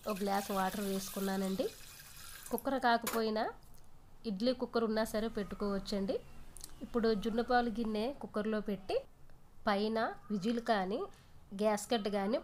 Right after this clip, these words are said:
పెట్టకూడదండి. ఇప్పుడు పది నిమిషాలు లేదా ఇరవై నిమిషాలు ఉడికించుకోవాలండి. ఇరవై నిమిషాలు అయిపోయిందండి. ఇప్పుడు మూత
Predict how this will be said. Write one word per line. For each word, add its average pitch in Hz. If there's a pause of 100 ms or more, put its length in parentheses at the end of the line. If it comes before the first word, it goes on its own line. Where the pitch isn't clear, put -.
పెట్టకూడదండి. 196 (1040)
ఇప్పుడు 247 (680)
పది 202
నిమిషాలు 240 (120)
లేదా 208 (120)
ఇరవై 208
నిమిషాలు 226
ఉడికించుకోవాలండి. 208 (2500)
ఇరవై 220
నిమిషాలు 220
అయిపోయిందండి. 220 (680)
ఇప్పుడు 220 (100)
మూత 214